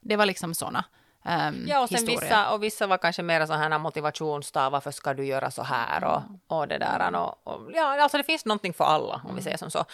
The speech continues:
Speaker 1: Mm.
Speaker 2: Och nu har vi funderat att vi skulle vilja göra lite samma sak här, så vår fråga är egentligen, vem skulle ni vilja att vi bjuder in i studion och pratar om pengar och ekonomi?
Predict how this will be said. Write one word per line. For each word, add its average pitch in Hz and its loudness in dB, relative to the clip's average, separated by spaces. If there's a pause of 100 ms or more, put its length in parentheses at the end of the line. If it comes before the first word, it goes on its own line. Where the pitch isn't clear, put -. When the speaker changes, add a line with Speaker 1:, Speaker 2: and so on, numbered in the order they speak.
(120)
Speaker 1:
Mm. 185 -10
Speaker 2:
Och 214 0
nu 262 0
har 311 0
vi 294 -6
funderat 208 2
att 175 -4
vi 180 -6
skulle - -8
vilja 170 4
göra 160 0
lite 160 -4
samma 247 0
sak - -2
här, 269 2
så 180 -2 (320)
vår 185 -2
fråga 262 4
är 160 0
egentligen, 160 -2
vem 226 0
skulle - -4
ni 247 0
vilja - -2
att - -2
vi 139 -6
bjuder 139 -2
in 139 -8
i 170 -10
studion - -2
och 156 -8
pratar - 0 (680)
om 151 -4
pengar 180 -2
och 147 2
ekonomi? 156 -2